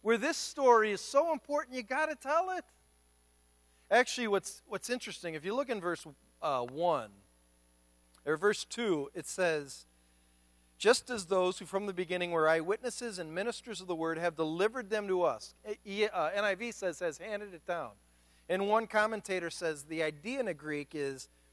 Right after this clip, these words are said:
that Luke is trying to take Jesus' story and rescue it from oblivion. I love that phrase, "rescue from oblivion." What he means by this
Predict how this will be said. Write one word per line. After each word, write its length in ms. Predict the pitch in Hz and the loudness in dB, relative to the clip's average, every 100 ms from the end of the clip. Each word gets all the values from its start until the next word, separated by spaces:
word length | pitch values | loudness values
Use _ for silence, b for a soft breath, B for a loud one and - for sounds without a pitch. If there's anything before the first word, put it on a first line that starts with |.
| b b b _ - | b b b _ 0
that 220 | 170 - | 0 2
Luke 360 | 196 233 285 262 | 0 0 -2 -4
is 140 | - | -8
trying 380 | - 226 226 233 | -4 -2 -2 -2
to 120 | 196 | -10
take 300 | - 190 170 | -4 -4 -4
Jesus' 380 | 190 226 226 214 | -4 -6 -6 -10
story 880 | - - - 220 226 208 165 151 180 | -12 -14 -2 4 6 6 4 -2 -6
and 220 | 170 160 | -4 2
rescue 600 | 175 220 - - 190 190 | 4 4 2 -8 -2 0
it 100 | 202 - | -2 -6
from 440 | - 185 160 156 - | -6 -4 -4 -8 -6
oblivion. 880 | 156 147 127 156 175 185 143 123 104 _ _ _ _ _ _ _ _ _ _ b b b - | -6 -6 -6 -4 0 -2 -4 -14 -16 _ _ _ _ _ _ _ _ _ _ b b b -4
I 120 | 170 | -2
love 360 | 180 226 254 | 2 2 2
that 220 | 226 202 - | 0 0 -2
phrase, 420 | 175 151 156 147 | -6 -6 -6 -6
"rescue 360 | 156 151 160 | -6 -6 -12
from 240 | 143 156 139 | -14 -12 -12
oblivion." 560 | 127 180 202 135 104 | -8 -6 -6 -8 -10
What 120 | 127 165 | -6 -4
he 80 | |
means 360 | 180 233 302 262 | -4 -4 -6 -2
by 200 | 233 170 | 2 2
this 300 | 131 127 | 0 -8